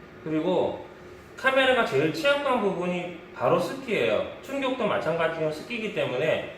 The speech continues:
제습 보관함을 이용해서 고가의 장비를 안전하게 보관하시면 오래오래 사용하실 수가 있고, 굳이 카메라 제품이 아니더라도 다른 전자제품도 여기서 보관을 하실 수가 있으니까 하나,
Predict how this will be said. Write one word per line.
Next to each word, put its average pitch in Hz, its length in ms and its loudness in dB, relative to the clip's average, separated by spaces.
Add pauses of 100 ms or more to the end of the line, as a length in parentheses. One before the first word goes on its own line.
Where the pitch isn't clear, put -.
제습 151 320 -2
보관함을 165 560 2
이용해서 151 760 0
고가의 185 420 6
장비를 127 360 0
안전하게 151 440 0
보관하시면 156 800 -2 (200)
오래오래 147 440 2
사용하실 190 440 0
수가 190 240 2
있고, - 420 -2 (140)
굳이 202 240 0
카메라 254 400 2
제품이 160 340 0
아니더라도 127 680 0 (240)
다른 135 220 2
전자제품도 139 640 0
여기서 110 320 -2 (300)
보관을 139 300 2
하실 214 180 -2
수가 170 260 -2
있으니까 139 800 0 (240)
하나, 226 460 2